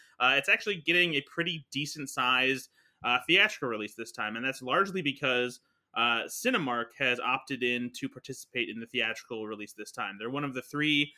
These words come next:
major movie theater chains in the United States, along with A M C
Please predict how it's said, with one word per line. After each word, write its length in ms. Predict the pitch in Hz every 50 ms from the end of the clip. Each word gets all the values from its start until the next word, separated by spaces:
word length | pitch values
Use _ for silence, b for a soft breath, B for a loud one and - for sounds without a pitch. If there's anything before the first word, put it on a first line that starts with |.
| b b b b b b -
major 680 | 123 131 143 147 151 135 147 151 143 139 135 139 139 139
movie 240 | 135 135 135 143 143
theater 260 | - 151 143 135 135
chains 340 | - - 143 139 139 135 127
in 40 | 127
the 80 | 120
United 260 | 117 113 110 110 107 -
States, 380 | - - 139 143 147 - -
along 360 | - 101 113 120 120 120 120
with 120 | 117 110 -
A 120 | - 117 120
M 100 | 120 113
C 520 | - - - 117 113 113 110 110 113